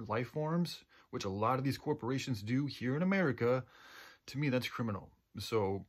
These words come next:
<clears throat> m-, maybe corrupt is the better, is a better word. So these are corrupt corporations that we have allowed into our country because we have a free market system. Okay, everything we do carries an energetic vibration with it.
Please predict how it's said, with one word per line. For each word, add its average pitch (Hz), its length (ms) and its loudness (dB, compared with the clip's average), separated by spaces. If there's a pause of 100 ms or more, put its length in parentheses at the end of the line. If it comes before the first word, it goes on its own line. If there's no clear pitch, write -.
<clears throat> - 120 -6
m-, 156 800 0
maybe 180 240 4
corrupt 127 320 -2
is 113 80 -8
the 104 80 -6
better, 107 260 0
is 113 100 -2
a 110 40 -2
better 104 220 -2
word. 98 280 -6
So 110 120 -6
these 113 180 -2
are 120 40 -6
corrupt 147 420 -2
corporations 127 640 0
that 107 80 -2
we 117 140 2
have 120 100 0
allowed 113 600 2
into 170 640 0
our 147 200 -2
country 151 680 0 (360)
because 127 440 2
we 120 120 -4
have 110 220 0
a 110 60 0
free 110 560 -2
market 101 480 -2
system. 101 580 -6 (680)
Okay, 120 320 2 (420)
everything 175 460 4
we 170 100 4
do 147 380 4
carries 131 500 0
an 117 140 -4
energetic 113 640 2
vibration 104 560 -2
with 107 180 -2
it. - 140 -12